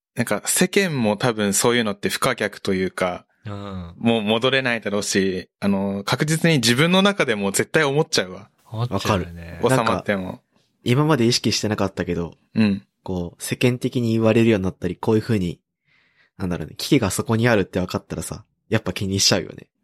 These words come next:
Speaker 1: うん。
Speaker 2: ね。
Speaker 3: 意識せざるを得ないというか。
Speaker 1: うんうん。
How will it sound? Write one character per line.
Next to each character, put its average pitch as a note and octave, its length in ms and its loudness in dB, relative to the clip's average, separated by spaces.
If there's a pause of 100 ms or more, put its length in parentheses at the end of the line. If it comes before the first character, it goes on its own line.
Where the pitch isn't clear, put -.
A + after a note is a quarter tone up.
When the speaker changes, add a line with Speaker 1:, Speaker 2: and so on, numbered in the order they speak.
(100)
Speaker 1:
う A2+ 60 4
ん。 G#2 140 0
Speaker 2:
ね。 G2+ 480 -6
Speaker 3:
意 G#2 80 -2
識 - 200 0
せ G2+ 100 -2
ざ G2 140 2
る F#2+ 80 0
を F2 60 0
得 F2 100 0
な F#2 80 0
い E2+ 60 -2
と - 80 -12
い - 80 -14
う - 60 -18
か。 - 160 -20 (880)
Speaker 1:
う G2+ 40 0
ん G2 240 2
う G2 40 0
ん。 F2+ 160 -2